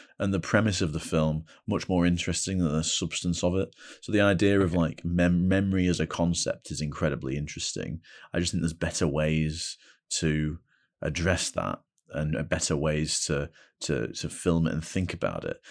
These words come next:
Speaker 1: I mean, obviously the premise is that, you know, he's trying to find, he's trying to find, um, the, the people that killed his wife,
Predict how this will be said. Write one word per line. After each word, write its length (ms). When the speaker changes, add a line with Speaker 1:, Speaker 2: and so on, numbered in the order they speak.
Speaker 1:
I 60
mean, 280
obviously 400
the 80
premise 360
is 120
that, 280
you 60
know, 260
he's 160
trying 300
to 100
find, 540
he's 120
trying 260
to 100
find, 720
um, 500
the, 540
the 80
people 360
that 140
killed 280
his 120
wife, 640